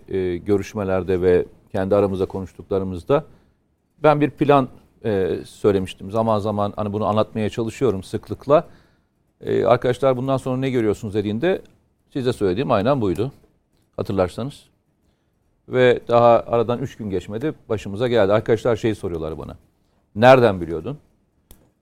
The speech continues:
E çünkü, e, bunu uygulayanların mantığını ve, e, sistematiğini bizim siyasi tarihimiz,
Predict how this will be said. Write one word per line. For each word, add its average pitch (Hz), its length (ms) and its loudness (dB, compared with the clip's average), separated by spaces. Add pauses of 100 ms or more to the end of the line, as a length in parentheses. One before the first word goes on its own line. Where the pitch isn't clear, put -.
E 135 60 -4
çünkü, 156 420 -2 (560)
e, 113 220 -4
bunu 139 220 0
uygulayanların 131 640 4
mantığını 123 680 2
ve, 110 340 4
e, 104 80 -10
sistematiğini 127 760 -6
bizim 127 340 -4 (240)
siyasi 117 500 6
tarihimiz, 123 680 4